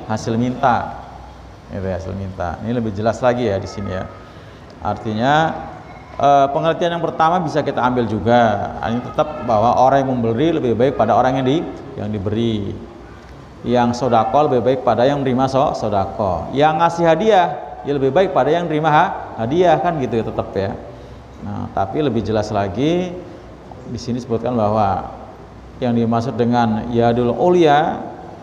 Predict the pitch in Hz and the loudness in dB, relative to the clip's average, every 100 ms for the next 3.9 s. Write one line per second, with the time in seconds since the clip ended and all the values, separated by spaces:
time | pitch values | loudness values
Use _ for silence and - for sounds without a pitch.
0 | - - - - - - 127 127 117 117 | -18 -20 -20 -20 -8 -2 0 2 4 4
1 | 123 139 151 175 - - - 117 123 139 | 4 4 4 2 -4 -12 -2 2 2 2
2 | - 123 123 117 113 110 107 - 107 - | 0 2 2 2 -2 -4 -6 -4 -4 0
3 | 110 120 123 113 98 107 98 98 92 | 0 0 0 -2 -2 -6 -4 -4 -6